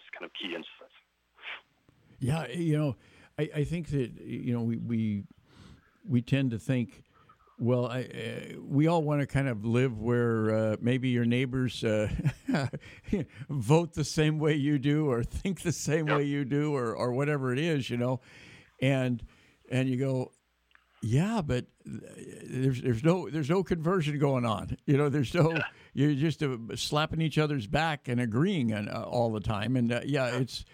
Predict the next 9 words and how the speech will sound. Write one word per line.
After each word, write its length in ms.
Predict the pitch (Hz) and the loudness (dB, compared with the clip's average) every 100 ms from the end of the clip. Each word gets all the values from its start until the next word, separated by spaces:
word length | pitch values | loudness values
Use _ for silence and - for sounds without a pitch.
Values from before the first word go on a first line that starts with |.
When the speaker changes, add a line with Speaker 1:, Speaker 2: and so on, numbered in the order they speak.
| - - _ - | -20 -20 _ 0
Speaker 2:
it's, 380 | 127 - - - _ - | 0 0 -8 -12 _ -18
uh, 80 | - - | -16 -6
more 340 | - 131 147 | 0 2 2
fun 320 | - 143 139 127 | 0 0 0 0
to 280 | 117 113 - - | 0 -2 -4 -12
spend 360 | - - 131 120 | -6 0 0 0
Friday 320 | 135 135 127 | -2 -2 0
night 220 | 120 123 | 0 0
having 580 | 117 120 113 110 107 - | 0 0 0 0 -2 -2